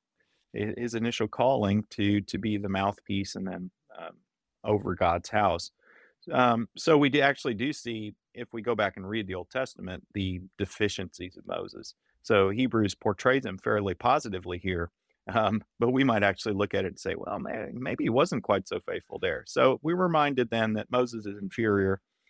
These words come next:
um, to Jesus in that respect. But nonetheless, Moses is counted by the Old Testament and New Testament as one who did faithfully pass the words of God to the people and then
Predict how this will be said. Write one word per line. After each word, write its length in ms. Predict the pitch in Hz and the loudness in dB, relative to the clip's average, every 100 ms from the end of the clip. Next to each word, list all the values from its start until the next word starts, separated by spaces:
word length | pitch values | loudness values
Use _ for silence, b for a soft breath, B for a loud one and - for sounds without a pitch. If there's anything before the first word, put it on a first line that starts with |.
| _ | _
um, 320 | 98 101 98 95 | 2 4 2 -2
to 160 | 107 | -6
Jesus 440 | 98 107 98 101 95 | 0 2 2 0 -4
in 120 | 95 | 0
that 200 | 123 - | 2 2
respect. 480 | 95 - 92 85 - _ _ _ _ _ _ _ | -4 -2 0 0 -4 _ _ _ _ _ _ _
But 360 | 143 165 120 - | 4 6 6 2
nonetheless, 760 | 135 147 139 117 143 110 104 - | -2 0 2 4 4 4 0 -6
Moses 460 | 135 143 117 101 - | -6 -6 -6 -10 -6
is 480 | 135 120 101 - - _ _ | -2 -2 -2 -8 -18 _ _
counted 480 | 131 131 143 98 | -4 -4 -4 -6
by 160 | 92 95 | -4 -4
the 100 | 101 | -2
Old 200 | 101 95 | -4 -4
Testament 420 | 101 98 - 92 | -6 -8 -8 -6
and 160 | 127 131 | -4 -4
New 120 | 95 | -6
Testament 480 | - 92 - 92 90 | -4 -6 -6 -12 -8
as 300 | 98 95 - | -6 -6 -8
one 240 | 113 107 101 | -2 -2 0
who 240 | 95 90 _ _ _ - | -4 -4 _ _ _ -6
did 340 | 120 143 117 - | 4 4 4 2
faithfully 720 | 120 117 - 104 98 92 90 _ _ _ _ _ _ - | 2 2 0 -4 -2 -2 -6 _ _ _ _ _ _ -6
pass 380 | 127 120 117 | -2 -2 -2
the 100 | - | -8
words 360 | 104 104 101 95 | -4 -2 -2 -4
of 100 | 95 | -6
God 360 | 95 98 95 98 _ | -2 0 -2 -8 _
to 80 | - | -14
the 80 | 90 | -12
people 540 | - 123 110 107 107 - _ _ - | -4 -4 -2 -2 -2 -6 _ _ -10
and 220 | 101 98 | -6 -4
then 380 | 95 92 92 | -2 -4 -6